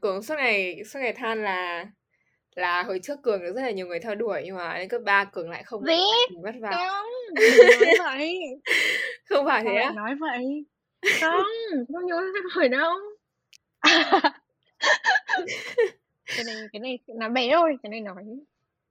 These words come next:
Speaker 2: khẽ.
Speaker 1: À, ờ, nói, ok, ok. <laughs>
Speaker 2: Ừ.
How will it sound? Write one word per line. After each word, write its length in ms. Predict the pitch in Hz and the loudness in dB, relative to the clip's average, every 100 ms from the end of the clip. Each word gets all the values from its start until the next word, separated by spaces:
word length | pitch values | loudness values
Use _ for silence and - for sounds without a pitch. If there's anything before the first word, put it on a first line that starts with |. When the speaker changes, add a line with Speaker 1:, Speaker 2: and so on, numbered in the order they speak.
| _ | _
Speaker 2:
khẽ. 180 | _ 294 320 440 _ _ _ 285 | _ -6 -6 -12 _ _ _ _
Speaker 1:
À, 120 | 262 | -4
ờ, 180 | 208 208 | -4 -4
nói, 200 | 190 185 175 | -8 -12 -12
ok, 180 | 208 208 208 | -12 -8 -8
ok. 120 | 196 - - - - - | -8 -12 -12 -10 -10 -6
<laughs> 240 | 262 - _ _ | -6 -6 _ _
Speaker 2:
Ừ. 80 | 240 | -2